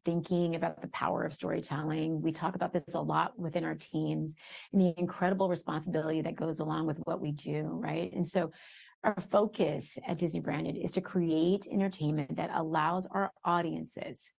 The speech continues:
to see themselves authentically reflected in our magical and optimistic stories and characters. And to your point about girl-led shows, and, you know, we were just talking about my daughter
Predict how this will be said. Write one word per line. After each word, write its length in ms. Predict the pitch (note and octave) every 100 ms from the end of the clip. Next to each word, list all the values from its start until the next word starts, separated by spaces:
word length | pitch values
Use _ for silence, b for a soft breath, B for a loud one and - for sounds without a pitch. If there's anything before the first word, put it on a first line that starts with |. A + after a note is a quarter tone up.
| -
to 100 | F3+
see 180 | - G3
themselves 800 | G#3 F#3+ - D#3+ D#3 E2+ F3
authentically 680 | - F3 D#3+ F3 F3 F#3+ G3
reflected 960 | E3+ D#3 - - D3+ - D3 D3 D3+ - b b G3
in 60 |
our 100 | F#3+
magical 800 | D#3+ D#3+ D#3 F3 G3 F#3 F3+ E3+
and 120 | D#3 - -
optimistic 560 | F#3 - F3 F3 -
stories 640 | - - F#3 F#3 F3+ F3 F3
and 100 | F3
characters. 920 | - D#3 F3 D#3+ F3+ E3+ E3+ E3 E3 _ b b b
And 80 | G#3
to 80 | A3
your 100 | A#3+
point 500 | G#3 - C4 C4 A3
about 340 | G3+ F#3 F#3 F#3
girl-led 600 | F#3+ G#3 G3+ G3 G3 F#3+
shows, 500 | - F3 F3 F3 E3
and, 240 | F3+ F3+
you 60 | F#3
know, 80 | F3+
we 100 | G3
were 100 | F#3
just 200 | F3+ F#3
talking 240 | - F3+ F3+
about 100 | F3
my 120 | E3+
daughter 340 | F3 F3+ G3